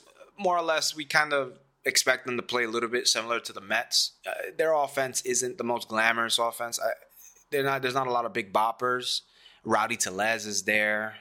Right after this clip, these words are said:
You know, he's probably their most biggest threat in terms of the long ball. Uh, you know, we, we, we probably, we probably can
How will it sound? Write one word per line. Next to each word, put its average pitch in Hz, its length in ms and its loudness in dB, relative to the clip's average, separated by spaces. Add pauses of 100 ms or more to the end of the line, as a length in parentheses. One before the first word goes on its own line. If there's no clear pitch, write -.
(100)
You 107 80 -8
know, 101 100 -2
he's 104 200 0
probably 107 440 -2
their 101 180 0
most 101 300 -4
biggest 101 300 0
threat 110 160 0
in 104 80 -8
terms 101 240 -4
of 95 100 -12
the 95 160 -20
long 101 460 0
ball. 98 500 0 (540)
Uh, 82 300 0 (560)
you 127 100 -14
know, 104 140 -8 (380)
we, 147 200 -2
we, 139 180 0
we 139 160 -2
probably, 123 640 0
we 131 80 2
probably 123 420 2
can 104 400 2